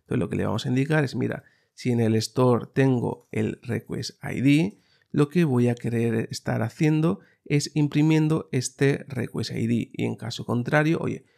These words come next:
pues no quiero estar imprimiendo el request I D, pues porque nosotros no lo tenemos". Vamos a hacerlo de la misma manera que antes,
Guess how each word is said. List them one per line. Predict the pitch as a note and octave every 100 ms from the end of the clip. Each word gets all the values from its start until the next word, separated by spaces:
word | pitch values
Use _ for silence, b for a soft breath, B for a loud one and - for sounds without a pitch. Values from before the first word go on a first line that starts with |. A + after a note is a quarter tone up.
| b
pues | - B2 -
no | A#2+ A#2+
quiero | B2 B2 C3+
estar | B2+ - A2+
imprimiendo | A2+ A2 A#2 A#2+ C3 C#3 D#3
el | A#2+
request | - - -
I | B2+
D, | C#3+ E3+
pues | B2+ B2
porque | - - A#2+
nosotros | A2+ A2 A#2+ B2 C#3+ - -
no | A#2+ A2+ A#2
lo | A2
tenemos". | - G2 F2 - - B B B
Vamos | B2 A2+ A2+
a |
hacerlo | B2 C#3+ C3+ A#2+
de | A#2
la | G2+
misma | F#2+ A2 B2+
manera | - G2 G2+ G#2+ A#2+
que | C3+
antes, | D3+ E3+ E3 F#3 G#3+ -